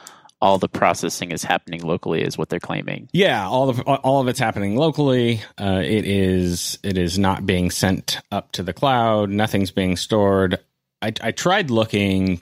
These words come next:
Speaker 2: to find out if this claim could be made in Samsung's version as well. I was not able to find that information,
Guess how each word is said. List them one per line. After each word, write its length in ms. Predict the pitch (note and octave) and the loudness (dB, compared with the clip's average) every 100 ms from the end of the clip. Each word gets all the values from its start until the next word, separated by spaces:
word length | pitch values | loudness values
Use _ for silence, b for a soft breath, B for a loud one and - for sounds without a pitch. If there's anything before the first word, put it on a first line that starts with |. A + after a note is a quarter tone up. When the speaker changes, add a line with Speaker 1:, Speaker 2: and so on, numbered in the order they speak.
| - | -4
Speaker 2:
to 120 | A2 | -4
find 340 | - G#2+ F#2+ F#2 | 0 2 2 2
out 300 | F2+ F2+ G2 | 2 2 -2
if 180 | - | -4
this 360 | - G2 - - | 0 0 0 -6
claim 520 | - A#2 F#2+ F#2 F#2 | -2 2 4 4 2
could 340 | - G2 F#2 F#2 | 0 -2 0 0
be 120 | F#2 | 2
made 600 | F#2 F2 F2 E2+ E2+ E2+ - _ - | 4 4 4 2 0 -2 -8 _ -8
in 300 | F2 E2+ E2+ | -2 0 -2
Samsung's 920 | E2 C3+ B2 - F2+ F2 F2 - - - - | 0 2 2 2 0 2 0 -2 -8 -12 -8
version 480 | G#2+ F#2 F2 E2+ F2 | 0 2 2 0 -2
as 160 | F2 B2+ | -2 0
well. 480 | C3 A#2 A2+ - _ - | 2 2 2 -2 _ -6
I 60 | G2 | -2
was 160 | F#2 | 0
not 180 | B2+ C3 | 2 4
able 180 | A2+ G#2 | 2 2
to 60 | F#2+ | 0
find 600 | G2+ F#2+ F#2 F2+ E2+ F2 | 2 2 4 2 0 -4
that 260 | - F#2+ F2 | -2 0 2
information, 760 | E2+ E2 F2 E2 D#2 F2 E2 | 2 0 0 2 0 2 0